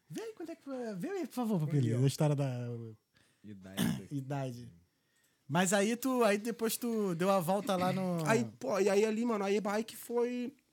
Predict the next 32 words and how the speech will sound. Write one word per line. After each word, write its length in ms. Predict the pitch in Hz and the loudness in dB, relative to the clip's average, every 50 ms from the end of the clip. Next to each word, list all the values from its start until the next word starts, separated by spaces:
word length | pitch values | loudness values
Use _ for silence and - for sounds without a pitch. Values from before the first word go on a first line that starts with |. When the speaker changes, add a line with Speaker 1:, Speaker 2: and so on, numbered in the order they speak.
| _ _ _ _ _ _ _ _ _ _ _ _ | _ _ _ _ _ _ _ _ _ _ _ _
Speaker 1:
Mudou 320 | - 190 185 175 151 180 196 | -4 -2 -2 0 0 -2 -2
tua 160 | 196 226 240 | 0 -2 -2
vida, 240 | 196 190 180 156 165 | 0 -2 -2 -2 0
né? 100 | - 226 | 0 0
Speaker 2:
Mudou 160 | 226 190 - | 0 0 0
Speaker 1:
Foi 40 | - | 2
Speaker 2:
minha 120 | - - - | 2 2 0
Speaker 1:
o 40 | |
Speaker 2:
vida. 200 | - 254 240 202 | 0 0 0 0
Eu 60 | 180 170 | -2 -2
falei, 140 | 208 208 | -4 -8
"Cara, 220 | 208 - 214 - 139 | -6 -6 -6 -6 -6
pô, 240 | 143 - 196 180 147 | -8 -8 -8 -6 -6
gostei", 460 | 135 165 208 - - - 208 185 147 | -4 -6 -6 -6 -6 -4 -4 -4 -4
tá 100 | 143 131 | -6 -6
ligado? 220 | 123 127 156 151 | -8 -6 -4 -2
E 60 | - | -2
aí 80 | 160 127 | -2 -2
Speaker 1:
Uhum. 40 | 123 | -4
Speaker 2:
sempre, 440 | 113 104 - 196 202 214 208 - 202 | -4 -6 -6 -4 -6 -6 -4 -6 -6
mano, 200 | 196 170 151 143 | -4 -4 -6 -6
sempre 480 | 143 - - - - 190 202 196 190 180 | -8 -10 -12 -10 -8 -8 -8 -8 -8 -8
bike, 400 | 156 165 147 135 123 127 - - | -4 -4 -4 -4 -6 -8 -14 -18
mano, 140 | - 139 | -18 -18
sempre 340 | 139 - - 175 170 160 165 | -16 -12 -10 -10 -10 -10 -10
bike, 360 | 147 139 120 113 120 _ - - | -8 -8 -8 -10 -12 _ -20 -20
sempre 300 | - - 156 143 143 151 | -12 -10 -10 -8 -8 -10
bike. 240 | 139 131 117 117 - | -10 -10 -10 -12 -12
Pra 160 | _ 143 139 | _ -10 -10
tudo, 260 | 143 - 165 170 156 | -8 -10 -10 -8 -8
bike, 360 | 131 117 135 147 160 156 - 139 | -8 -6 -6 -6 -6 -8 -10 -10
bike. 320 | 131 139 165 180 180 | -8 -6 -6 -8 -10